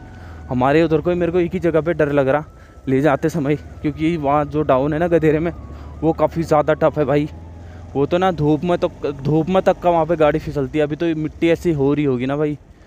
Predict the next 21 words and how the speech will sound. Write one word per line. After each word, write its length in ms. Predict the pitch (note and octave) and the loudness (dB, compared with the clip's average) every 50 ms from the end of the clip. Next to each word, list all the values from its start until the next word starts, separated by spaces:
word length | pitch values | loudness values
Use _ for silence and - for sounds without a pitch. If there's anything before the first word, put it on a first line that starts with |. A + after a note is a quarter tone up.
| - - - - - - - | -20 -20 -20 -20 -20 -14 -6
बहुत 240 | A2 A#2+ B2+ C#3 - | 0 2 2 2 0
ख़तरनाक 480 | - D3 C3 C#3+ C3+ C3+ C3+ C3+ C3+ | -2 -2 -2 0 0 2 2 0 0
हो 120 | C3+ C3+ A#2+ | 0 -2 -2
रही 100 | A2+ A2+ | -2 -2
होगी 220 | A2 G#2 G2+ G#2 | -4 -4 -4 -6
वहाँ 140 | G#2 G#2 G#2 | -8 -8 -8
पे, 140 | - A2+ A2 | -8 -10 -10
गीली 280 | G#2+ A#2 B2+ B2+ C3 B2+ | -6 -4 -4 -4 -4 -4
गीली 200 | B2 B2+ B2 B2+ | -4 -2 -2 -2
हो 120 | B2 B2 A2+ | 0 0 -2
रखी 240 | A#2+ - - - | -2 -4 -2 -4
होगी, 220 | C3 B2+ C3+ D3 C#3+ - - - - - | -2 -2 -2 -4 -6 -8 -12 -14 -8 -4
तो 120 | C3 B2+ | -4 -2
वहाँ 360 | B2 B2 B2 B2 A#2 A#2 A#2 | 0 0 0 2 2 0 0
पे 100 | - D3 | 0 0
थोड़ा 200 | C3+ D#3 D#3 D#3 | 2 2 2 2
संभल 240 | D#3 E3+ D3+ C#3+ C#3 | 2 0 -2 -2 0
के 100 | C3+ D3 | -2 -2
चलना 260 | C#3 D3 C3 B2+ B2+ | -2 0 0 0 0
पड़ेगा 260 | B2+ C3 B2 A#2+ B2 | 0 -2 -2 -2 -2
मुझे। 240 | B2 B2 B2 D3+ E3 | -4 -6 -6 -8 -10